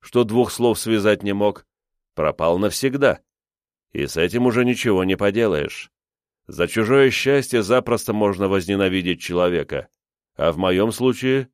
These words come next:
вдвойне. Каждый мой успех будет негативно воспринят. Анна тоже вышла к нам, но как робкая птичка.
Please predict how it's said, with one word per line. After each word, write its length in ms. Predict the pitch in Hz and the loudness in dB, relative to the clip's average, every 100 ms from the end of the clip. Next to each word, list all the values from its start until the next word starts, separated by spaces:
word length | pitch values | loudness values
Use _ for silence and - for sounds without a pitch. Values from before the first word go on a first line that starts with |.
| _ | _
вдвойне. 760 | 76 76 80 98 120 110 82 76 _ _ _ _ _ _ _ _ | -14 -10 -2 0 2 0 0 -4 _ _ _ _ _ _ _ _
Каждый 420 | - 98 117 104 | -2 0 0 -2
мой 240 | 104 107 98 | 0 2 2
успех 520 | - 104 113 101 - _ _ _ | 0 -2 -2 -4 -10 _ _ _
будет 380 | 80 107 101 98 | -4 -2 0 -2
негативно 640 | 101 101 98 101 85 87 | 0 0 0 -2 -2 0
воспринят. 640 | 90 - 101 82 73 - _ _ _ _ _ _ _ - | -2 -2 -4 -4 -6 -14 _ _ _ _ _ _ _ -2
Анна 400 | 87 131 139 135 | 0 2 2 2
тоже 340 | 98 87 80 | 2 0 0
вышла 360 | 76 78 - 73 | -4 -4 -4 -6
к 100 | - | -4
нам, 300 | 76 69 - _ | -6 -6 -12 _
но 280 | 76 98 123 | -4 -2 -2
как 300 | - 101 92 | 0 -2 0
робкая 440 | 92 92 - 90 | 0 0 0 -2
птичка. 640 | 87 - 92 - - 69 | -2 -2 -4 -6 -10 -12